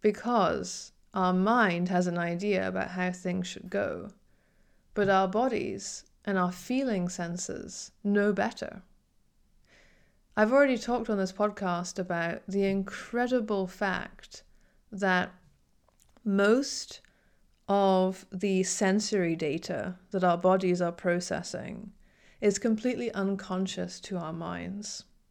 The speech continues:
Our bodies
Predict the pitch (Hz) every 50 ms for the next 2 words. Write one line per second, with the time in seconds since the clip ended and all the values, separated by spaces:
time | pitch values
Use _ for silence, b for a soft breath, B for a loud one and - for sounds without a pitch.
0 | _ _ _ _ b b b b b b b b b b b b b b b b
1 | _ _ _ _ _ - - - - _ _ - _ - - - - - _ _
2 | _ _ _ _ _ _ _ - - _ _ _ _ _ _ _ _ _ _ _
3 | - 240 233 233 214 240 240 247 240 240 220 202 196 185 185 180 - - -